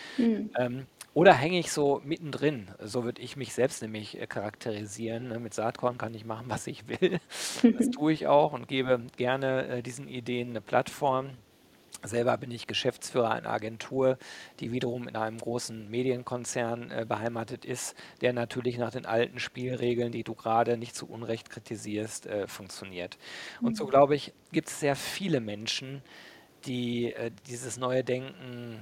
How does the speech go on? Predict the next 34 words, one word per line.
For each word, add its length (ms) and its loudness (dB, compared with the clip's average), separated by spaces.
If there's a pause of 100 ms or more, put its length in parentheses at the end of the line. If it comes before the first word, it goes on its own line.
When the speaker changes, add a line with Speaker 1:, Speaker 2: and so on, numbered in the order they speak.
(140)
Speaker 2:
äh, 80 -10
sehen, 600 -4
äh, 280 -8
auch 120 -8
verstehen, 880 -2
immer 260 -2
mehr 500 2
vielleicht 380 -2
auch 160 -2
selbst 560 2
denken, 320 -2
ja, 160 4
ist 220 -4
das 160 -4
überhaupt 260 2
der 80 0
richtige 420 -6
Weg? 280 -2 (560)
Aber 200 6
der 180 2
Schritt 500 2
daraus, 400 0
der 80 -6
ist 100 -8
natürlich 380 -4
sehr 260 -4
schwierig. 680 -8
Und 240 -10 (160)
Speaker 1:
Mhm. 180 0
Speaker 2:
ihr 240 4
habt 160 2
in 160 -6
eurem 380 0
Buch, 420 -6